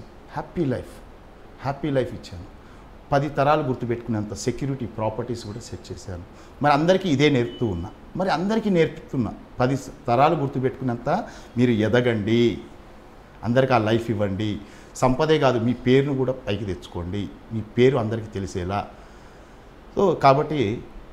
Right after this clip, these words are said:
అందరికీ అది నేర్పుతున్నప్పుడు నేను ఇంకా ఏదో చేయాలి, నేను మీకు ఏదైనా నేర్పుతున్నప్పుడు దానికంటే ఎక్కువ నేను చేసి చూపించాలి. కాబట్టి నేను ఒకటే అనుకున్నా, so నా ఒక్క కుటుంబం పది తరాలు గుర్తుపెట్టుకునేంత నేను ఏదైనా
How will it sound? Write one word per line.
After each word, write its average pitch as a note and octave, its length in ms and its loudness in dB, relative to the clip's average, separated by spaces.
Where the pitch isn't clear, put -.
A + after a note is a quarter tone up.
అందరికీ F#3 260 2
అది E3+ 120 2
నేర్పుతున్నప్పుడు D#3+ 520 0
నేను E3+ 240 6
ఇంకా F#3+ 220 0
ఏదో F3 320 4
చేయాలి, G2 240 0
నేను C#3 160 2
మీకు D#3+ 200 -2
ఏదైనా D3+ 240 2
నేర్పుతున్నప్పుడు D#3+ 540 0
దానికంటే D3+ 380 -2
ఎక్కువ F3+ 200 -2
నేను E3+ 140 0
చేసి C#3 140 -2
చూపించాలి. - 460 -8
కాబట్టి E3+ 260 0
నేను D#3+ 180 -2
ఒకటే C#3+ 200 2
అనుకున్నా, B2+ 380 -2
so A3 100 0
నా F#3 300 4
ఒక్క A2+ 320 -4
కుటుంబం G3 580 -2
పది D#3 160 0
తరాలు D#3 360 0
గుర్తుపెట్టుకునేంత C#3+ 760 -6
నేను B2+ 220 0
ఏదైనా A#2+ 240 -2